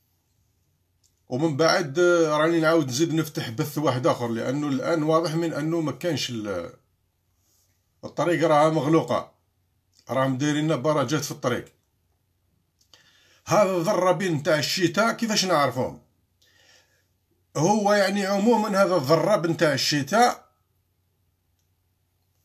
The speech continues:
تلقوه إنسان عبد ذليل،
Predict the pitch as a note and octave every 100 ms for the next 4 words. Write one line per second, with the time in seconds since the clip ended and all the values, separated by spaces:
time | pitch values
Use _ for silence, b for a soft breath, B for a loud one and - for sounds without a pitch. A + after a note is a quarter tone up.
0 | _ _ _ - F#3+ D#3 A#3 F#3 F3+ F3+
1 | - A#3 G3 D#3+ G3 F3 A#2 B2+ D#3+ D#3+
2 | E3 G2+